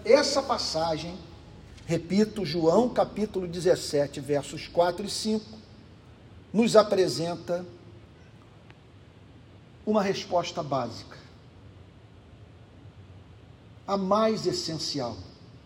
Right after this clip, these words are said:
a mais fundamental e capaz de oferecer todo sentido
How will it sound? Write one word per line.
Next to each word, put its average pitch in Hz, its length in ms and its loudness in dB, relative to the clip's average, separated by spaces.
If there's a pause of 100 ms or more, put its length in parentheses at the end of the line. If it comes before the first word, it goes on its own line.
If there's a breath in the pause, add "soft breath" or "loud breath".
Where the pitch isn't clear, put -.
(2000)
a 254 80 -2
mais 202 480 0
fundamental 135 760 -6 (1120 loud breath)
e 165 100 -4
capaz 160 920 0 (100)
de 151 140 -4
oferecer 151 760 -2 (1160)
todo 240 640 4
sentido 180 880 -4